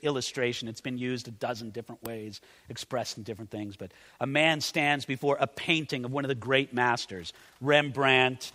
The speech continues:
Da Vinci, whoever, Michelangelo, whatever. He's standing before the painting of one of the great masters, and he's looking at it, and being an untrained, uncultured man, he's kinda like,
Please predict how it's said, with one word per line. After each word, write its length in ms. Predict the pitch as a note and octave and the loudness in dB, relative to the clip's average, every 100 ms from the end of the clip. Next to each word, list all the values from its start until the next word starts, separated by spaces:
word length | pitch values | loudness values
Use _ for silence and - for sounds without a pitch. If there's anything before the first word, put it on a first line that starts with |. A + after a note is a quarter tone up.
| - | -6
Da 100 | C3+ | 0
Vinci, 400 | C#3 C3 - F3+ | 2 2 0 -2
whoever, 360 | D4+ C#3 C3+ | 4 4 4
Michelangelo, 720 | C3+ E3 D#3+ A#2+ A#2 A2+ C3+ | 2 2 2 0 0 -2 -4
whatever. 360 | F#3 F3+ A#2+ A#2+ - - | 4 4 4 -2 -8 -10
He's 140 | F3+ - | -6 2
standing 320 | G#3 G#3+ F#3 | 4 4 0
before 220 | F#3 F#3 | 2 4
the 60 | E3 | 4
painting 420 | - D#3+ D#3 C#3+ | 0 0 0 -2
of 60 | |
one 120 | C3+ D3 | 0 2
of 40 | |
the 60 | C#3+ | 2
great 320 | B2+ C#3+ C3 | 4 4 4
masters, 480 | B2+ B2 - B2 - - - | 4 4 2 -8 -10 -18 -2
and 100 | G#3 | 0
he's 160 | G3+ A3 | 0 2
looking 360 | C4 B3+ G#3+ | 4 4 6
at 180 | F#3+ F#3+ | 8 10
it, 140 | G3+ | 6
and 80 | F3+ | 2
being 240 | G#3+ A#3 G3+ | 2 2 2
an 80 | F3+ | 4
untrained, 640 | F#3+ G3 - F#3 F3 F3 E3 | 4 4 -2 4 6 6 4
uncultured 600 | F3 - F#3 E3+ E3+ D3 | 2 4 2 2 -2 4
man, 240 | E3+ D#3 - - | 6 6 -2 -10
he's 120 | C#4+ | -4
kinda 160 | - D4+ | 2 4
like, 140 | C#4+ | 4